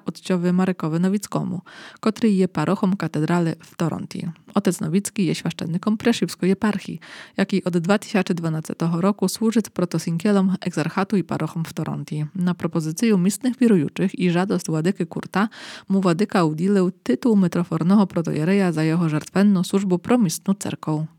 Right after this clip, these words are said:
Przed odchodem do Kanady otec Nowicki służył u Józkowi Woli, Olszawyci, a późniejsze był osobnym sekretariem archiepiskopa Joana Babiaka w Priaszowi. Władyka nawściwił i parochię w Hamiltonie,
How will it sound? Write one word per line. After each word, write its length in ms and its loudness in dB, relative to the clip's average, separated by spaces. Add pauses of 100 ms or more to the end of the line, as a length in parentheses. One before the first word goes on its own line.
(120)
Przed 260 0
odchodem 420 -2
do 100 -2
Kanady 440 2
otec 360 -4
Nowicki 480 0
służył 520 0
u 160 2
Józkowi 500 0
Woli, 420 2
Olszawyci, 640 0 (100)
a 100 4
późniejsze 560 0
był 200 2
osobnym 380 0
sekretariem 580 0
archiepiskopa 720 -2
Joana 360 2
Babiaka 420 0
w 60 -14
Priaszowi. 600 -2 (560)
Władyka 360 2
nawściwił 540 -2
i 120 -2
parochię 420 0
w 40 -10
Hamiltonie, 720 2